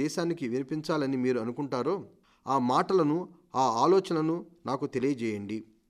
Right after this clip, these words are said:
మీకు ఇదే నా ఆహ్వానం. సూచనలు, సలహాలు ఇవ్వండి, కొత్త ఆలోచనలు ఇవ్వండి. మీ మనసులో మాట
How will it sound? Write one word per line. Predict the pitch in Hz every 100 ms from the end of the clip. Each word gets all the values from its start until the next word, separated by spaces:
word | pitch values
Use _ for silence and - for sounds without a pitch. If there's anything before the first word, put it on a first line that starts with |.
| _ _
మీకు | 156 180 143
ఇదే | 127 180
నా | 180 123
ఆహ్వానం. | 107 120 110 107 113 - _ _ _
సూచనలు, | - 196 196 185 190
సలహాలు | 185 143 143 156
ఇవ్వండి, | 147 104 110 104 113 - _ _ -
కొత్త | - 180 127
ఆలోచనలు | 147 175 180 170 147 90
ఇవ్వండి. | 107 117 110 117 - _ _ _
మీ | 143 160
మనసులో | 151 160 214 185
మాట | 143 127